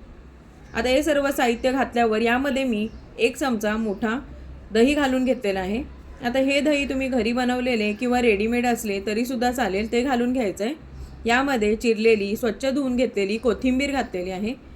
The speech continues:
एक मिरची कट करून घातलेली आहे, सोबतच जिरा पावडर आणि चवीनुसार मीठ घालायचं आहे.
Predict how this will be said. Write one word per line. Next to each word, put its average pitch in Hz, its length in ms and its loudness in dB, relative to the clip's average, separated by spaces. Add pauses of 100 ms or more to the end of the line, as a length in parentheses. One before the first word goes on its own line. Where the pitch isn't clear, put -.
(340)
एक 269 260 0
मिरची 233 360 0
कट 254 300 -4
करून 269 200 0
घातलेली 208 360 -4
आहे, 202 260 -4 (460)
सोबतच 233 600 2
जिरा 208 240 2
पावडर 202 420 2 (160)
आणि 240 280 0
चवीनुसार 226 580 0
मीठ 240 240 0
घालायचं 196 420 -2
आहे. 254 80 -2